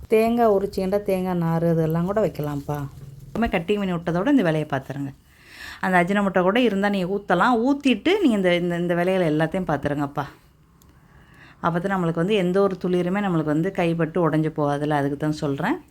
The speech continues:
இப்ப நம்ம வந்து மொத்தம் நம்ம வீட்ல இருக்கிறது நாலு மல்லிகைப்பூ செடி இருக்கு. அஞ்சு இருக்கு. ஊர்ல இருந்து ஒண்ணு வாங்கிட்டு வந்தேன். அஞ்சு இருக்கு. அது சின்னதா இருக்கு.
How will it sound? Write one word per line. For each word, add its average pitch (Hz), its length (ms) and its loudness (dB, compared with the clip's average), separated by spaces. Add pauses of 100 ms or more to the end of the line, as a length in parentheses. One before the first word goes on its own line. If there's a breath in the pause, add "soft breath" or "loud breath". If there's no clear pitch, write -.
(1400 soft breath)
இப்ப - 140 -4
நம்ம 202 260 -2
வந்து 196 200 0
மொத்தம் 208 300 -2
நம்ம 202 180 -2
வீட்ல 180 260 -2
இருக்கிறது 180 320 -2
நாலு 185 360 0
மல்லிகைப்பூ 180 320 -2
செடி 156 220 -4
இருக்கு. 147 260 -2
அஞ்சு 180 380 0
இருக்கு. 185 440 0
ஊர்ல 175 180 -2
இருந்து 170 160 2
ஒண்ணு 151 140 2
வாங்கிட்டு 151 260 -2
வந்தேன். 151 140 0
அஞ்சு 143 160 0
இருக்கு. 160 200 -2
அது 170 140 -6
சின்னதா 151 360 -2
இருக்கு. 139 360 -6